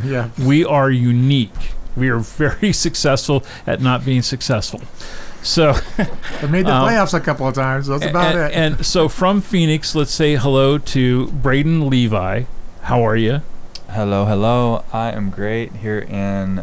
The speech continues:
Speaker 3: beautiful Palm Springs.
Speaker 2: Is this your first visit to the other Valley of the Sun?
Speaker 3: It is.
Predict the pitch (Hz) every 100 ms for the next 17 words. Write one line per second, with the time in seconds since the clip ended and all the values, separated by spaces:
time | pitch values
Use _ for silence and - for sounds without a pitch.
0 | 92 92 101 101 98 98 98 98 98 -
1 | 98 98 104 113 143 - 143 - 147 -
2 | 127 131 135 156 - 131 123 123 123 143
3 | 131 151 139 143 151 147 147 - 151 175
4 | - - - - - - 120 98 127 160
5 | 135 120 -